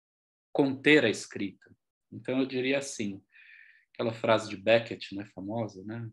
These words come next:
"Preciso continuar, não posso continuar, vou continuar."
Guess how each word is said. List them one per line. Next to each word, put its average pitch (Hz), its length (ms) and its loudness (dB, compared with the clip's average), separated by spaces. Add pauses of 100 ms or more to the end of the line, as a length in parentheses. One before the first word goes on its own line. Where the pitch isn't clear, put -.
(120)
"Preciso 120 440 -6
continuar, 104 680 -2
não 104 200 -4
posso 113 340 -2
continuar, 101 540 -8
vou 110 180 -2
continuar." 92 560 -14